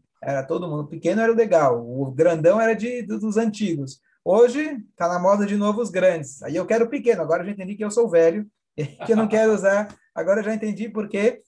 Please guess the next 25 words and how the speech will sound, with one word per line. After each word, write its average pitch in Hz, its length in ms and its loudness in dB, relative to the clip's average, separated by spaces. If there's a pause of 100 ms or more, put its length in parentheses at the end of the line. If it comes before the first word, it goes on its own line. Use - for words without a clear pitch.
eu 185 140 -4
sempre 208 280 -4
olhava 190 220 2
pro 202 100 -6
meu 190 120 -2
pai, 175 220 0
que 196 80 -10
ele 190 80 -6
era 190 320 2
antiquado. 180 640 -2 (240)
Agora 101 240 -6
vai 98 120 -4
acontecer 95 260 -8
a 101 60 -4
mesma 104 200 -4
coisa 190 240 -6
comigo. 151 340 -4
Aquilo 175 240 -6
que 180 60 -8
eu 165 60 -4
falei 196 220 0
no 202 100 -4
começo 180 300 0
do 151 80 -6
shiur, - 440 -2